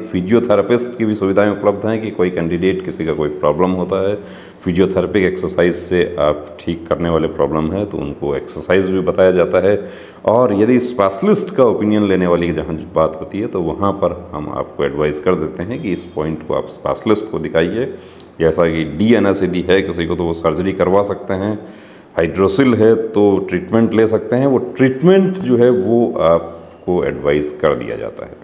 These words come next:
तो दोस्तों बने रहिए channel के साथ, और यदि आप भी अपना प्री मेडिकल checkup करवाना चाहते हैं तो नीचे link में number दिया है, उस पर आप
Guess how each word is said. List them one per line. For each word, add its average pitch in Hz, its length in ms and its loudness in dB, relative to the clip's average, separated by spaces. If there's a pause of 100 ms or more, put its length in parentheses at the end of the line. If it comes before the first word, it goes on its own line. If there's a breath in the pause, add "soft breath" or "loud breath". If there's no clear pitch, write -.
(760 loud breath)
तो 139 60 6
दोस्तों 160 320 4
बने 143 200 4
रहिए 151 200 6
channel 127 300 4
के 127 120 2
साथ, 123 400 2
और 98 200 0
यदि 95 240 0
आप 90 200 4
भी 95 140 0
अपना 87 220 -2
प्री 92 200 -2
मेडिकल 82 380 0
checkup 80 340 -4
करवाना 76 280 0
चाहते 73 300 -2
हैं 85 160 -4
तो 87 100 -4
नीचे 73 300 -6
link 78 400 -4
में 65 260 -6 (120)
number 71 340 -2
दिया 92 280 2
है, 110 160 -2
उस - 280 -6
पर 76 180 0
आप 65 280 -2